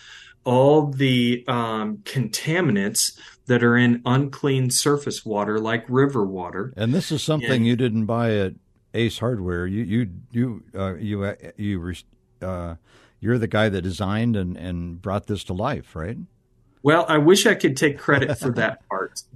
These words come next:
Speaker 1: but the filter itself was designed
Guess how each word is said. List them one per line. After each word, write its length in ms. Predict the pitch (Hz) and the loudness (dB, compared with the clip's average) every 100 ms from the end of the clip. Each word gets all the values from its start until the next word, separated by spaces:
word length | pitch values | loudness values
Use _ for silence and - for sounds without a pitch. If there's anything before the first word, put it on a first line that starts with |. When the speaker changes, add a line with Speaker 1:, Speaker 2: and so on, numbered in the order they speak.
| - | 2
Speaker 1:
but 380 | 135 127 - - | 4 4 0 -4
the 240 | 131 135 127 | 2 2 2
filter 480 | - 165 196 196 147 | 2 4 4 4 2
itself 520 | - - 139 135 - | 0 0 0 0 -2
was 240 | 123 104 | -6 -4
designed 720 | 117 113 113 120 123 123 120 | -4 -2 0 2 4 2 -2